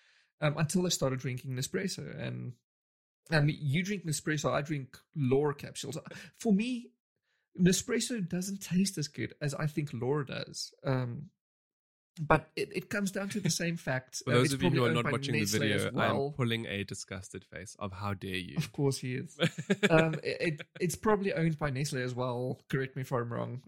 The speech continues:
Speaker 1: Um, but it also comes down to different flavors, different variations.
Speaker 2: Actually, I, okay,
Speaker 1: Um,
Speaker 2: I know we're, we're, we're, we're digressing here, but that
Speaker 1: Yeah?
Speaker 2: interests me 'cause it means that I'll,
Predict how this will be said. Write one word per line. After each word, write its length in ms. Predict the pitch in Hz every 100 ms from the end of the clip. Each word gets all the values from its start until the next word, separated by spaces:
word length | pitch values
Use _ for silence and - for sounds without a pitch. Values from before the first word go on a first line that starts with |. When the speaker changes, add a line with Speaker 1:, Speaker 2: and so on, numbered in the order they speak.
| -
Speaker 1:
Um, 380 | 117 117 - - _ _ _ _ _ - 165
but 140 | -
it 120 | 165 -
also 220 | 180 175
comes 180 | - 156
down 220 | 151 143
to 220 | - 143
different 380 | 131 - 147 165
flavors, 480 | - 127 131 123 123
different 320 | - 131 139
variations. 880 | 127 120 120 117 120 - 120 113 - -
Speaker 2:
Actually, 460 | - - 330 285 - -
I, 80 | - -
okay, 300 | 151 143 147
Speaker 1:
Um, 100 | 135
Speaker 2:
I 40 |
know 180 | 156 180
we're, 180 | 190 120
we're, 140 | 113 117
we're, 220 | 110 104
we're 200 | 101 101 98 -
digressing 560 | 107 101 110 123 104
here, 280 | 92 98 104 - _ _ _ -
but 100 | 143 -
that 160 | 208 - 151
Speaker 1:
Yeah? 160 | 143 143
Speaker 2:
interests 380 | 220 277 -
me 140 | 117 123
'cause 140 | 143
it 80 | 123
means 200 | 135 147
that 80 | -
I'll, 180 | 123 143